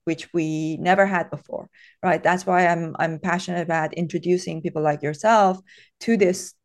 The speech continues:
technology, to this, you know, new possibility, because I think that there lies some of the answers to,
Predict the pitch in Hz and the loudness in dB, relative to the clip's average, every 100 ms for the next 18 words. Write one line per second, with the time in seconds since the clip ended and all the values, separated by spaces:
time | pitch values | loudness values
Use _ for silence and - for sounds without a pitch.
0 | _ - 165 165 156 151 147 147 175 175 | _ -6 -6 -4 -6 -6 -8 -4 -2 -2
1 | 175 - 165 151 143 156 175 156 160 147 | -2 -10 -8 -6 -4 -4 -4 -4 -4 -4
2 | 151 147 156 - 151 - _ - _ 185 | -6 -8 -8 -6 -8 -8 _ -20 _ 4
3 | 214 208 202 233 262 233 - _ _ _ | 6 6 4 -2 0 -2 -2 _ _ _
4 | _ 196 190 214 226 214 202 202 196 196 | _ -2 4 6 6 4 4 4 4 2
5 | - _ _ _ - - 196 196 185 190 | -4 _ _ _ -10 0 2 2 0 -4
6 | - 185 175 - 180 196 - 73 62 156 | -2 0 0 2 2 2 -2 -6 -6 -8
7 | - - 175 165 160 156 170 | -12 -6 -2 0 -2 -4 -6